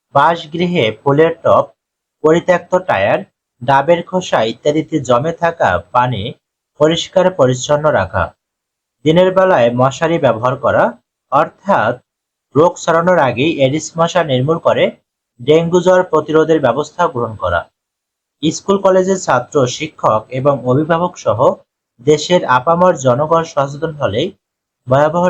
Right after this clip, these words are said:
ডেঙ্গু জ্বর প্রতিরোধ সম্ভব। সুপ্রিয় শিক্ষার্থীরা, এই ভিডিওটি এ পর্যন্তই। তোমাদের যদি ভিডিওটি ভালো লাগে তো অবশ্যই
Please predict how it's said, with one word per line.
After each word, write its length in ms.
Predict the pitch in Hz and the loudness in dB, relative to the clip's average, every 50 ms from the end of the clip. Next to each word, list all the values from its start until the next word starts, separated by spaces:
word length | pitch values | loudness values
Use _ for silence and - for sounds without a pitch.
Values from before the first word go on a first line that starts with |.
| 160 | 0
ডেঙ্গু 260 | 135 127 127 123 127 123 | 0 -2 -2 -2 -2 0
জ্বর 140 | 131 139 131 131 | 0 0 0 0
প্রতিরোধ 340 | - 147 147 139 160 160 160 - - | -2 -6 -2 0 -2 -2 -2 -2 -4
সম্ভব। 320 | - 101 92 90 87 85 85 - _ _ _ _ _ _ _ _ _ _ _ _ _ _ _ _ _ _ _ _ - | -4 -4 -4 -2 -4 -4 -4 -6 _ _ _ _ _ _ _ _ _ _ _ _ _ _ _ _ _ _ _ _ -8
সুপ্রিয় 480 | - - 165 160 - - 175 180 196 208 214 - | -4 -4 -4 -4 -2 0 2 2 2 2 0 -4
শিক্ষার্থীরা, 680 | 165 - - _ 135 127 123 - - - 104 107 120 165 233 254 - _ _ _ _ _ _ _ _ _ | -8 -8 -6 _ -4 -4 -4 -6 -10 -6 -2 0 0 0 0 -2 -8 _ _ _ _ _ _ _ _ _
এই 140 | 131 143 156 156 156 | -2 0 0 0 0
ভিডিওটি 340 | 175 160 175 175 175 185 196 165 135 | 0 2 2 0 2 2 0 0 0
এ 20 | 123 123 | 0 -2
পর্যন্তই। 560 | 123 113 107 101 110 107 101 - 92 90 90 90 - _ _ _ _ _ _ _ _ 123 | -4 -4 -4 -6 -8 -10 -8 -8 -8 -8 -8 -10 -16 _ _ _ _ _ _ _ _ -2
তোমাদের 320 | 127 139 143 147 160 170 165 - | 2 2 4 4 4 2 2 2
যদি 160 | 160 160 165 165 | 0 0 0 -2
ভিডিওটি 400 | 147 143 131 131 135 131 139 165 143 147 | -2 -2 0 0 0 -2 -2 -2 -2 0
ভালো 160 | 139 117 117 107 | 0 0 -2 -2
লাগে 300 | 104 101 98 107 156 214 247 - _ _ _ _ _ _ _ _ - | -2 -2 -2 -2 -4 -4 -4 -8 _ _ _ _ _ _ _ _ 2
তো 20 | 139 131 | 2 2
অবশ্যই 520 | 131 151 175 175 - - - 202 156 120 | 4 2 0 -2 -4 -4 -2 0 0 0